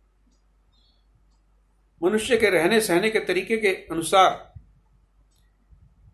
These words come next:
कौन से कमरे किन दिशा में होंगे, उसके सिद्धांत बताए गए हैं। और architecture में भी इन सारी बातों का, architecture की पढ़ाई में इन सारी बातों का पूरा विस्तार से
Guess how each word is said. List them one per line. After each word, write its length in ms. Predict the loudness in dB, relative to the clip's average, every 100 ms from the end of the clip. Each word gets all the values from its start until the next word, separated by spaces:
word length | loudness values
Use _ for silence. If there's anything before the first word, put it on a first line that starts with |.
| -8
कौन 160 | -2 -2
से 120 | 0
कमरे 260 | -2 -2 -2
किन 180 | -2 -2
दिशा 280 | -2 -2
में 120 | 0 0
होंगे, 180 | 0
उसके 220 | -2 -2 -4
सिद्धांत 360 | -4 -4 -4
बताए 320 | -6 -12 -12
गए 140 | -12 -18
हैं। 160 | -20 _ _ -20 -20 _ -20 _ _ _ _ _
और 120 | -4
architecture 440 | -2 -2 -6 -6 -6
में 180 | -4 -6
भी 280 | -10 -18 _ _ _ _ _ _ _ _ _ _ _
इन 80 | -4
सारी 240 | -2 -2
बातों 300 | -2 -4 -4
का, 380 | -6 -8 -10 _ -12
architecture 360 | -10 -8 -6
की 140 | -6 -6
पढ़ाई 300 | -4 -4 -4
में 240 | -8 -16 _ _ _ _ _ _ -12
इन 80 | -4
सारी 240 | -2 -2
बातों 260 | -4 -6 -6
का 100 | -10 -12 -20 _ _ _ _ -20 _ _ _ _ _ -4
पूरा 200 | -2 -2
विस्तार 380 | -2 2 2
से 340 | 2 -4 -8